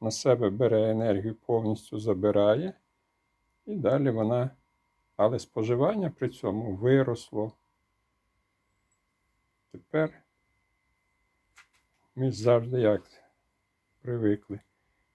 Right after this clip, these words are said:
Чим більший опір, тим менший струм і менше споживання.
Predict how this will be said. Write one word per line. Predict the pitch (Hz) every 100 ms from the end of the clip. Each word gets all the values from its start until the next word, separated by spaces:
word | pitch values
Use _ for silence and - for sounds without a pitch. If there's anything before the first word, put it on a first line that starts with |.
| _
Чим | - 131 120
більший | 120 123 110 - 120
опір, | 131 175 180 185 185 - _ _ _ _ _ _ _ _ _ _ _
тим | - 123
менший | 123 123 107 - 113
струм | - - 170 175
і | 117
менше | 139 139 -
споживання. | 123 - 127 120 117 101 90 113